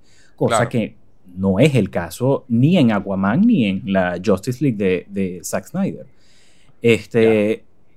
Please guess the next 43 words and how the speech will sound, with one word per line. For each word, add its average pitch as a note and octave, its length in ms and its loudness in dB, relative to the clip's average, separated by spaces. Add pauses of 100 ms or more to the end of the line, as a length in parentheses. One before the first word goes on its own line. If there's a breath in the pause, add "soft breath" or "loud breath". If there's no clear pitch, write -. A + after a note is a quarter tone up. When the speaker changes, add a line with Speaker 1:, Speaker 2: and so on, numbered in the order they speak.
(120)
Speaker 1:
y, C#3+ 500 6
y C#3+ 120 6
todo D3 320 4
lo E3+ 100 6
que - 120 -2
pasó A#2 300 0
underwater, A#2+ 760 4
todo C3+ 180 0
lo B2+ 100 2
que, G#2 200 -4
lo G#2+ 120 -4
que G2+ 100 -8
tuvo G#2+ 200 -2
que A#2 120 -2
ver G2+ 180 0
con, G#2+ 420 0
con F#2+ 220 -4
la F2+ 80 -4
gente G2+ 260 -6
de, A2+ 340 0
de, F2 580 -10 (380)
Speaker 2:
Talocan. G#2+ 380 0
Speaker 1:
de F#2+ 200 2
Talocan, A#2 680 -2 (300)
de B2+ 400 0
Talocan, G#2+ 520 -4 (460 soft breath)
lo B2 140 6
sentí A#2 380 2
como A#2 600 2
esa A#2 300 -4
toma A#2 240 0
de G#2 180 2
Jason F#2+ 300 -2
Momoa G2 320 0
en A2 60 4
Batman G2 320 2
y - 20 0
Superman, - 380 -6
como B3+ 160 -2
que - 100 -12
esta E3+ 280 -6
gente G2 340 -10
está F#2 320 -10